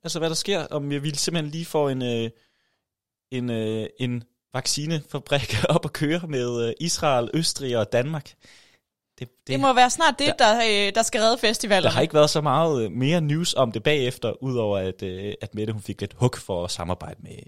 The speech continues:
Speaker 1: med Israel på, på visse punkter, ikke? For der er jo noget med Palæstina
Speaker 2: Det kan man jo
Speaker 1: og
Speaker 2: ellers
Speaker 1: alle
Speaker 2: ikke
Speaker 1: de der
Speaker 2: forstå.
Speaker 1: ting.
Speaker 2: Netanyahu, han er så sympatisk.
Speaker 1: Han er så,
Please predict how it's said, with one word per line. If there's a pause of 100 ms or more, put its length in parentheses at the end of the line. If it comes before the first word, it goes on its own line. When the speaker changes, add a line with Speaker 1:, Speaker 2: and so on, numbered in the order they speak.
(120)
Speaker 1:
med
Israel (100)
på,
på
visse
punkter,
ikke? (640)
For
der
er
jo
noget
med
Palæstina
Speaker 2:
Det
kan
man
jo
Speaker 1:
og
Speaker 2:
ellers
Speaker 1:
alle
Speaker 2:
ikke
Speaker 1:
de
der (100)
Speaker 2:
forstå.
Speaker 1:
ting.
Speaker 2:
Netanyahu,
han
er
så
sympatisk.
Speaker 1:
Han
er
så,